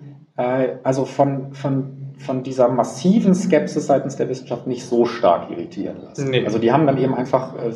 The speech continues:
Speaker 1: das haben wir in Wittenberg auch so gemacht, wir haben dann eben einfach unsere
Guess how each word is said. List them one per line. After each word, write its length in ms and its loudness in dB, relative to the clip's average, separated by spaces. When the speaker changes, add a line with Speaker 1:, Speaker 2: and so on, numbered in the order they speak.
Speaker 1:
das 200 -12
haben 100 2
wir 100 2
in 80 0
Wittenberg 360 0
auch 100 4
so 160 -2
gemacht, 300 0
wir 120 0
haben 140 -4
dann 140 -6
eben 240 -2
einfach 360 -10
unsere 220 -6